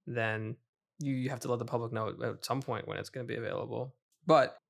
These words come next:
for most projects, if you're able to, I think it's best to not actually put a deadline on the project.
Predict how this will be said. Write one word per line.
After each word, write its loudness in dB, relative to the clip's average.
for -2
most 4
projects, 6
if 0
you're 0
able 0
to, -2
I 0
think -4
it's -8
best -2
to -2
not 0
actually -6
put -8
a -8
deadline -2
on -2
the -8
project. -2